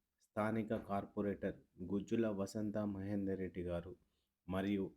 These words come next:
యాభై తొమ్మిదవ డివిజన్ కాంగ్రెస్ పార్టీ అధ్యక్షులు ప్రదీప్ రెడ్డి, కాలనీ అధ్యక్షులు గుంజపల్లి ప్రకాశ్రావు, పాల్గొన్న మహిళలందరి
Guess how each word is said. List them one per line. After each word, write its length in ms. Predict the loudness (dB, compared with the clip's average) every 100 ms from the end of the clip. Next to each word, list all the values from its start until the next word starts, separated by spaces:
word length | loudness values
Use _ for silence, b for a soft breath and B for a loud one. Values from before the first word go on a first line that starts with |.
| _ -2
యాభై 380 | 0 4 4
తొమ్మిదవ 420 | 4 2 2 2 2
డివిజన్ 380 | 2 0 -4 -6 -6
కాంగ్రెస్ 380 | -4 0 0 -2 -4
పార్టీ 260 | -4 -2
అధ్యక్షులు 600 | -2 -2 -4 -8 -8 -10 -12 _ _ _ _
ప్రదీప్ 320 | 2 4 6
రెడ్డి, 360 | 4 4 2 -2 -8 _ _ _ _ _ _ _ _ _ _ _ 2
కాలనీ 380 | 6 8 8 6
అధ్యక్షులు 640 | 4 2 0 2 2 2 -2 -4
గుంజపల్లి 400 | 0 2 2 2
ప్రకాశ్రావు, 800 | 2 2 2 2 0 0 0 -2 _ _ _ _ _ _ _ 4
పాల్గొన్న 480 | 6 8 8 8
మహిళలందరి 880 | 4 4 2 4 4 4 4 4 2